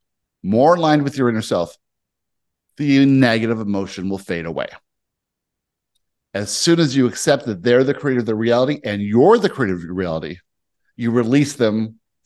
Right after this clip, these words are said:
from needing to be a victim in your reality, and you allow them to go forward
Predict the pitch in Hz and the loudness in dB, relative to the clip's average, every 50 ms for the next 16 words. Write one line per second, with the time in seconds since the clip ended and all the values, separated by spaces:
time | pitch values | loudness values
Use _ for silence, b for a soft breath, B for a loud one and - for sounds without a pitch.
0 | - - 135 120 127 123 123 131 139 151 151 143 143 143 139 135 120 120 113 110 | -6 -2 0 2 4 4 4 4 4 4 4 4 2 2 0 -4 -4 -2 -2 0
1 | 104 104 92 92 - 160 170 170 - 104 101 95 95 - 143 131 117 113 110 110 | -2 -2 -2 -2 -2 -2 -2 -2 -2 -2 -2 -2 -4 -4 -2 -2 0 0 0 0
2 | 104 95 90 92 92 95 104 104 95 85 80 - - _ _ _ _ _ _ _ | 0 0 0 0 0 0 0 0 0 -2 -6 -10 -16 _ _ _ _ _ _ _
3 | _ _ _ - 135 131 123 117 107 95 92 92 95 95 95 101 92 98 95 - | _ _ _ -6 -4 -2 -2 0 -2 -2 -2 -4 -4 -6 -6 -6 -6 -6 -4 -4
4 | - 92 82 80 82 - | -4 -4 -4 -4 -6 -8